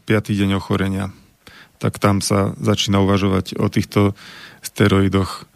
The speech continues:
e, e, no, kortikoidných steroidných hormónoch. Potom zrážanlivosť krvi rieši, e, aj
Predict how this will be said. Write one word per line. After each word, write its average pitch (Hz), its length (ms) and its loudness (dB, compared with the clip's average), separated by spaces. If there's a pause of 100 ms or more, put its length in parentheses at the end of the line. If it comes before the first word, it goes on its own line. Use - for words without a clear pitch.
(920)
e, - 0 -
e, 107 480 4
no, 147 160 2
kortikoidných 101 720 -2
steroidných 107 480 -4
hormónoch. 107 400 -4 (2000)
Potom 113 640 0 (720)
zrážanlivosť 139 720 0
krvi 98 480 -4
rieši, 107 480 -2
e, - 0 - (880)
aj 139 400 2